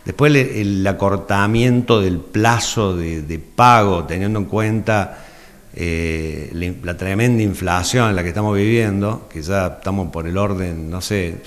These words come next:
eh, del doce por ciento, de dos dígitos, que es algo impresionante. Y, mm,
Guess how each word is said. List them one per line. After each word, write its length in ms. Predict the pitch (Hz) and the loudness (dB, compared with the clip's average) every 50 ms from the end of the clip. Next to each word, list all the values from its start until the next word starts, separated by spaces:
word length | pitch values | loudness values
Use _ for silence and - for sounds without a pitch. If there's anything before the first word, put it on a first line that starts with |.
| - - - - - - - | -20 -20 -20 -20 -20 -18 -16
eh, 300 | 80 78 78 76 78 76 | -14 -12 -10 -10 -10 -8
del 400 | 76 76 73 76 78 76 76 78 | -8 -8 -8 -8 -8 -8 -8 -4
doce 360 | 78 95 104 101 92 - 101 | -2 -2 0 0 -2 -4 -6
por 180 | 78 76 85 - | -6 -6 -6 -8
ciento, 640 | - - 135 139 131 110 98 92 82 - 80 78 - - - - - - - - | -4 -2 0 0 2 2 0 -2 -4 -6 -8 -8 -10 -14 -20 -20 -20 -20 -20 -14
de 100 | - - | -10 -6
dos 180 | 80 90 92 95 | -4 -2 0 0
dígitos, 380 | 95 107 104 113 117 80 82 | 0 0 -2 -2 -4 -6 -6
que 80 | 73 82 | -6 -4
es 80 | 85 95 | -2 -2
algo 480 | 98 95 95 90 85 76 73 71 67 - - - - - - | -2 0 -2 -2 -4 -4 -6 -10 -12 -16 -20 -20 -20 -16 -12
impresionante. 1000 | 95 92 82 73 85 85 - - 87 87 101 113 120 107 101 95 - - 110 - - - - - - - - - - - - - - - - - - - - | -10 -8 -8 -6 -8 -8 -6 -4 -2 0 0 2 2 2 0 0 -2 -4 -4 -6 -8 -16 -20 -20 -20 -20 -20 -20 -20 -20 -20 -20 -20 -20 -20 -20 -20 -12 -6
Y, 540 | 135 120 113 113 110 107 107 107 104 104 104 98 | -2 2 4 6 6 8 8 6 6 6 4 4
mm, 360 | 98 98 95 95 92 90 | 4 4 4 2 2 0